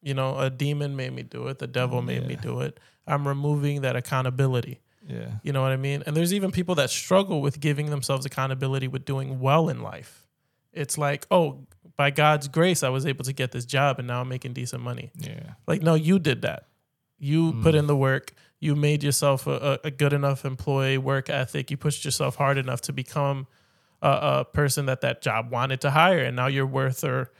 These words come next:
Speaker 1: you're getting the money that you need in this situation for yourself. That was, it's not a God thing. You did that.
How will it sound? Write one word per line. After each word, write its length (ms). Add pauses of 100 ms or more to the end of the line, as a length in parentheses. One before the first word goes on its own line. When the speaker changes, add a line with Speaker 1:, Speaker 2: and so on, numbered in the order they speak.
(240)
Speaker 1:
you're 100
getting 220
the 80
money 180
that 220
you 80
need 400
in 180
this 160
situation 600
for 120
yourself. 480 (380)
That 160
was, 260 (300)
it's 200
not 120
a 60
God 460
thing. 440
You 220
did 360
that. 300